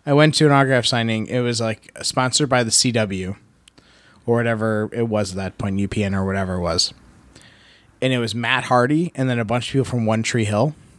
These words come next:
<laughs> Um, and so there's, like,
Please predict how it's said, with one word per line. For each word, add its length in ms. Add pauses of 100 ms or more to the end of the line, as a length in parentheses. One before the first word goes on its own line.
(760)
<laughs> 840
Um, 500 (320)
and 680 (280)
so 200
there's, 200
like, 240